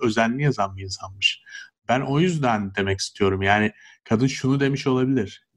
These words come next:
"Dilerim ki benden sonraki seçilecek olan yargıç seçimden sonra atansın." Yani bunu, ya bunun, bununla şey arasında çok büyük fark var. "Vasiyetim odur ki." Ya anladın mı? Hani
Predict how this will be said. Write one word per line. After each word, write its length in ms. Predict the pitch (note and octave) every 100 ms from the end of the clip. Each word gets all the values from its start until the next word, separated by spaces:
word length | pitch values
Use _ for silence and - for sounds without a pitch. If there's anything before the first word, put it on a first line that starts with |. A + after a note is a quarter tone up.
| A2
"Dilerim 500 | A2+ B2 C3+ F#3+ G#3+
ki 380 | - A#2+ G#3+ - _ _ -
benden 500 | A2+ B2 B2+ C#3 D3+
sonraki 720 | D3 D3 C3 B2+ B2+ B2+ -
seçilecek 540 | B2 A2+ - A#2 C3+ C3
olan 180 | A2+ G#2+
yargıç 500 | G#2+ A2 A#2+ G#3+ A3+
seçimden 480 | E3+ D#3 D#3+ E3 D#3+
sonra 320 | D3+ D3+ E3+
atansın." 720 | D3+ E3 C3+ B2+ - A2 -
Yani 260 | A2+ G#2 G2+
bunu, 460 | A2+ C#3+ F3 - _ _ _
ya 180 | A2 G#2
bunun, 320 | A#2 D#3+ D3+
bununla 640 | B2+ D3 F#3 F3+ E3+ D3+ D3
şey 240 | - D3+ D#3
arasında 340 | D3+ - D#3
çok 260 | D3+ D3 -
büyük 160 | D#3
fark 280 | - D3+ G#2
var. 40 | G#2+
"Vasiyetim 480 | C3 C#3+ C3+ C#3
odur 300 | C3+ B2+ B2+
ki." 180 | - F#2 -
Ya 160 | A2+
anladın 320 | A#2+ C3 E3
mı? 60 | G#3+
Hani 260 | A#2 A#2+